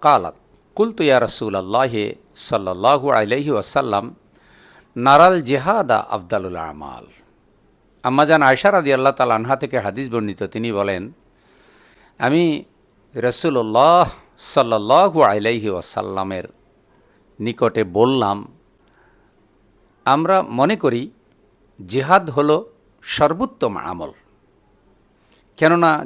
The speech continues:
জিহাদ সম্পর্কে রাসূল সাল্লাল্লাহু আলাইহি সাল্লাম যে ধরনের গুরুত্বপূর্ণ কথা বলতেন, ফজিলতের কথা বলতেন, তাতে আম্মাজান আয়েশা রাদিয়াল্লাহু তাআলা আনহার এটাই ধারণা হয়েছিল যে জিহাদ সর্বোত্তম আমল।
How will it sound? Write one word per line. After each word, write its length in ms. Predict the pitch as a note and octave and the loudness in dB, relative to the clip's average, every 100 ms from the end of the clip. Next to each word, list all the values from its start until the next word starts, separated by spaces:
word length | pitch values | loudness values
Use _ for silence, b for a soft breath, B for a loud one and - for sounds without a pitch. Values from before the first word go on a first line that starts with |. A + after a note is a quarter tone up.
| F#2 | -10
জিহাদ 380 | G#2 G2+ C#3 - | -12 2 2 2
সম্পর্কে 540 | - C#3 B2 C3 B2 | -4 -4 -4 -4 -4
রাসূল 300 | G2+ - D#3+ | -6 -6 -6
সাল্লাল্লাহু 380 | D#3+ B2+ A#2 A#2 | -4 -2 0 0
আলাইহি 160 | A2 | -2
সাল্লাম 400 | - G#2+ G2+ F#2 - _ _ b b b b b b b _ | -4 -4 -4 -6 -14 _ _ b b b b b b b _
যে 140 | - A2 | -12 0
ধরনের 380 | C3 C3 B2+ G2 | 2 2 0 -2
গুরুত্বপূর্ণ 600 | A#2 B2 B2+ A2+ A2+ A2 | -6 -6 -6 -8 -6 -4
কথা 260 | A2 A2+ | -2 -2
বলতেন, 440 | G#2 G2+ G#2 G2+ F#2+ | -2 -4 -4 -8 -6
ফজিলতের 540 | G#2+ G#2+ A2 G#2 A2 | -6 -4 -4 -4 -6
কথা 220 | G#2 G#2+ | -6 -6
বলতেন, 400 | G2 F#2+ G2 F#2 | -6 -8 -8 -8
তাতে 280 | E2+ C3 E3+ | 0 0 2
আম্মাজান 380 | D3+ C3 B2 A2+ | 2 0 0 0
আয়েশা 280 | G#2 B2+ A#2 | -2 0 -2
রাদিয়াল্লাহু 420 | G2 G2+ G2 G2+ | -2 -4 -6 -6
তাআলা 220 | G2+ F#2+ | -6 -6
আনহার 320 | F#2+ F2+ F#2+ - _ | -8 -6 -6 -6 _
এটাই 240 | A2 C3 C#3 | -8 -4 0
ধারণা 360 | A#2+ A2+ A#2 | 0 0 0
হয়েছিল 520 | G#2 A2+ - A2+ G2 | 0 -2 -2 -8 -8
যে 180 | E2 E2+ | -10 -12
জিহাদ 320 | E2 G2+ A#2+ | -10 -4 -4
সর্বোত্তম 580 | - - A2 A2+ - E2 | -2 -4 -4 -6 -10 -14
আমল। 220 | D#2 G#1+ | -14 -16